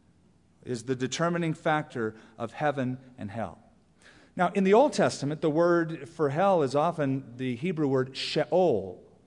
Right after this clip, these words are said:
Sheol. In the New Testament, it is Hades. Two different words usually describe the same thing. It is the abode of the dead. And, and a lot of people think that Hades is where all the bad people go.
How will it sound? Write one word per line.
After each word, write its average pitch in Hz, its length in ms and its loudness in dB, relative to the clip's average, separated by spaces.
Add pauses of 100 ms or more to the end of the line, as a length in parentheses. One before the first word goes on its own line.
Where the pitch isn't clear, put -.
Sheol. 147 720 -2 (720)
In 123 160 -4
the 127 80 0
New 165 120 0
Testament, 156 480 -2
it 139 80 0
is 135 160 -8
Hades. 147 680 -4
Two - 220 -6
different 165 380 -2
words 131 320 0
usually 185 360 -2
describe 135 560 -2
the 113 80 -8
same 131 320 -4
thing. 123 300 -4 (340)
It 151 140 -4
is 139 200 -2
the 139 120 0
abode 156 480 4
of 147 140 -2
the 143 80 0
dead. 117 580 2 (1200)
And, 143 240 -6
and 160 140 -2
a - 20 4
lot 214 240 4
of 247 80 -2
people 190 300 -2
think 165 260 -4
that 139 100 -2
Hades 190 540 0
is 135 120 -4
where 147 120 2
all 180 180 8
the 214 100 2
bad 240 280 2
people 175 240 -2
go. 113 220 -4